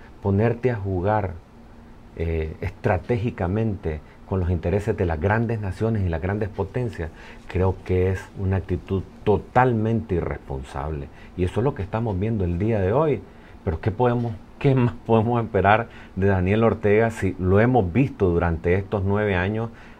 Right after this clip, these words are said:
haciendo lo que le viene la regalada gana y no pensando en el pueblo de Nicaragua?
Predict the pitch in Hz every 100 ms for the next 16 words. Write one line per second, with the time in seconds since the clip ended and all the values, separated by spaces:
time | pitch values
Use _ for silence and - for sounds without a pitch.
0 | - 92 - 107 113 120 131 131 101 90
1 | - 85 80 85 101 120 110 95 90 78
2 | 80 95 104 98 110 120 98 87 98 110
3 | 98 - 104 117 117 101 87 76 98 113
4 | 120 123 147 185 -